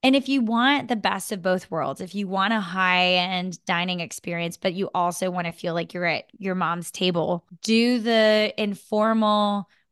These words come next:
warm and fuzzy, cozy, comfortable on Friday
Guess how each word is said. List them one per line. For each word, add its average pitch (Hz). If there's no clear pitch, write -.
warm 214
and 202
fuzzy, 196
cozy, 196
comfortable 202
on 185
Friday 196